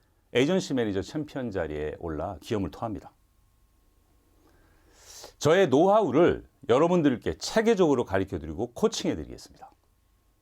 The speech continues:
방법이 다르면 성과가 확실히 다릅니다. 우리가 매니저의 경우 이런 경우가 있잖아요. 에프피 때는 굉장히 잘했는데 매니저가 되고 나서 너무 안 풀리는 거예요.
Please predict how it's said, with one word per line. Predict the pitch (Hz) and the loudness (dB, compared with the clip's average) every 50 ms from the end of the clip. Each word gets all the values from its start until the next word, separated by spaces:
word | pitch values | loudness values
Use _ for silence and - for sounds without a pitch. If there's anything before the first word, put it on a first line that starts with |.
| _ _ _ _ _ _ _ _ _ _ _ _ _ _ _ _ _ _ _ _ _ _ _ - - - - - - - _ _ _ _ - | _ _ _ _ _ _ _ _ _ _ _ _ _ _ _ _ _ _ _ _ _ _ _ -20 -20 -20 -20 -20 -20 -20 _ _ _ _ -2
방법이 | - 139 185 226 226 240 214 214 | 0 0 2 4 4 4 4 4
다르면 | 160 135 110 101 101 131 170 165 101 69 62 - - | 4 4 4 4 4 4 4 4 2 0 -4 -8 -12
성과가 | - - - 220 240 240 214 185 151 135 | -12 -2 2 2 2 4 2 2 2 0
확실히 | - - - 202 - - - 208 202 170 | 0 -2 -6 -6 -6 -8 -6 -4 -4 -4
다릅니다. | - - 80 67 64 62 - - - _ _ _ _ _ _ _ _ _ _ _ - - _ | -4 -6 -10 -12 -12 -16 -20 -20 -20 _ _ _ _ _ _ _ _ _ _ _ -20 -6 _
우리가 | - 175 208 214 208 190 175 120 117 113 | 2 4 6 6 6 6 4 4 2 0
매니저의 | 127 135 170 208 190 208 196 | 2 2 4 4 4 4 4
경우 | 160 165 160 147 120 | 4 4 2 2 2
이런 | 107 113 143 147 | 2 2 2 2
경우가 | 120 117 104 98 82 | 2 0 0 -2 -2
있잖아요. | 73 - - 78 80 87 92 92 | -4 -6 -8 -10 -8 -2 2 2
에프피 | 147 180 - - 240 - 254 233 | 2 2 2 0 2 2 2 2
때는 | - - 202 202 208 185 143 | 4 2 2 2 2 0 -2
굉장히 | - 107 113 120 156 214 240 | -2 -2 0 2 2 4 4
잘했는데 | 202 180 147 131 117 104 101 123 165 190 170 117 | 4 4 4 4 2 0 -2 -2 -2 -2 -2 -2
매니저가 | 92 92 120 104 - 220 208 220 202 196 | 0 -2 0 2 2 4 4 4 4 4
되고 | 165 165 143 139 | 2 0 0 -2
나서 | 135 113 117 - | -4 -6 -6 -4
너무 | - 90 123 180 226 254 | 0 2 4 4 4 4
안 | 240 - 127 107 | 2 0 0 -6
풀리는 | - 113 101 90 85 80 | -8 -10 -10 -10 -10 -12
거예요. | 69 65 64 65 69 80 92 80 - - | -12 -12 -12 -12 -14 -14 -14 -16 -18 -20